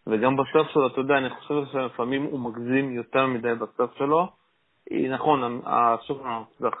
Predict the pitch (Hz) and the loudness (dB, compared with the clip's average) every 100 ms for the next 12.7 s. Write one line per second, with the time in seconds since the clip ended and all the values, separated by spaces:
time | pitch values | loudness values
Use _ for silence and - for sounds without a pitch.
0 | - - - - 147 143 143 - - - | -12 -16 -18 -4 4 4 4 -2 -20 -20
1 | _ - - 113 123 120 120 147 131 104 | _ -8 2 4 4 2 0 -4 -8 -12
2 | 101 120 123 - 127 120 113 110 110 120 | -10 -10 -10 -6 -4 -4 -8 -10 -12 -10
3 | 127 - 113 127 120 - - 117 120 107 | -12 -12 -10 -8 -8 -12 -8 -8 -6 -6
4 | 104 123 104 - - _ - 104 104 104 | 2 2 2 -6 -20 _ -12 -6 -4 -6
5 | - 110 135 131 117 120 123 117 117 123 | -6 -2 -2 0 -2 -2 -6 -6 -4 -4
6 | 107 - 120 127 - 117 110 117 120 110 | -4 -6 -6 -6 -8 -6 -2 0 2 0
7 | 104 127 131 127 - - 127 110 117 127 | -4 -6 -6 -6 -16 -8 -6 0 2 2
8 | 117 113 120 151 - - _ _ _ _ | 2 0 2 0 -2 -20 _ _ _ _
9 | _ 113 117 120 110 127 123 135 151 151 | _ -6 -4 -4 -2 0 2 4 4 2
10 | - 156 160 165 165 165 185 160 147 160 | 0 -2 -2 -2 -2 0 -2 -2 0 0
11 | 147 156 151 143 147 147 135 139 147 147 | 0 -8 -8 -6 -6 -8 -6 -2 0 0
12 | 127 - 139 131 131 123 107 | -2 2 2 2 0 4 2